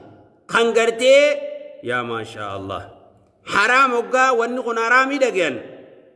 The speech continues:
ha-, irraa fagaatan, halaali gua dhagayanitti dalagatan, ummata dhugaa Rabbi sodaatu jedhu.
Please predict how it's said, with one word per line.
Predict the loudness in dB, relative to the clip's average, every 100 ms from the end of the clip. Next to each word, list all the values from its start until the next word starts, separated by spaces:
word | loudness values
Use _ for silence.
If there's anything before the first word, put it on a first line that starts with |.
| _ _
ha-, | -10 -6 -4 0
irraa | 2 4 2 2 2
fagaatan, | 2 0 2 0 -2 -8 -12 -20 -20 -14
halaali | -4 0 2 2 0 0
gua | -2
dhagayanitti | 0 -4 -4 -6 -4
dalagatan, | -4 -4 -6 -12 -14 -6
ummata | -2 0 0
dhugaa | 0 2 2
Rabbi | 0 -4
sodaatu | -4 -4 -6
jedhu. | -14 -18